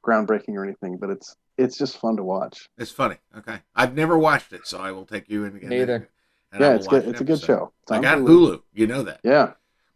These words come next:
Speaker 1: Uh,
Speaker 3: Yes, Don,
Speaker 1: yeah.
Speaker 3: we all know you have Hulu.
Speaker 1: We all know.
Speaker 3: This episode
Speaker 1: Yeah.
Speaker 3: sponsored by Hulu.
Speaker 1: <laughs> Listen to the podcast, uh, Ninety-nine Percent Invisible. I just, um,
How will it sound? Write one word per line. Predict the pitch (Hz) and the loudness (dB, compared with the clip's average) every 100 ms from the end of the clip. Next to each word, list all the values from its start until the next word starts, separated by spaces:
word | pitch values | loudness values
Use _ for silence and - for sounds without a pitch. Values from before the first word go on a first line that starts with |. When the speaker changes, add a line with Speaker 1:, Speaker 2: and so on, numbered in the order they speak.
| _ - - - | _ -20 -10 2
Speaker 1:
Uh, | 120 120 143 117 | 6 6 6 6
Speaker 3:
Yes, | 170 165 | 4 2
Don, | - 151 147 | 4 4 6
Speaker 1:
yeah. | 143 | 4
Speaker 3:
we | 151 | 4
all | 151 | 6
know | 160 160 | 6 4
you | 156 | 6
have | 147 | 2
Hulu. | 143 143 147 117 101 92 - | 2 -2 2 0 0 -4 2
Speaker 1:
We | 135 | 4
all | 147 170 | 8 8
know. | 208 208 | 8 8
Speaker 3:
This | 170 156 127 - | 8 4 2 -6
episode | 101 | -2
Speaker 1:
Yeah. | |
Speaker 3:
sponsored | 143 135 135 151 98 | -2 -2 -4 -4 -6
by | 95 104 | -4 -4
Hulu. | 120 135 - - _ _ _ _ - | -6 -12 -12 -14 _ _ _ _ -4
Speaker 1:
<laughs> | - 180 - 143 - _ _ _ _ _ - | -4 -4 -6 -8 -10 _ _ _ _ _ 0
Listen | 160 185 208 196 180 | 0 2 2 2 2
to | 185 165 | 4 4
the | 151 | 4
podcast, | 156 156 156 - 139 127 127 - - - | 2 2 0 -2 -2 -2 -6 -10 -14 -4
uh, | 123 120 117 | -2 -2 -2
Ninety-nine | 110 117 117 117 110 | -6 -6 -4 -4 -8
Percent | 113 113 104 | -10 -8 -8
Invisible. | 101 104 104 80 - - | -6 -8 -8 -10 -12 -8
I | 113 | -8
just, | 104 113 - - | -4 -6 -4 -4
um, | 104 101 95 | -4 -4 -6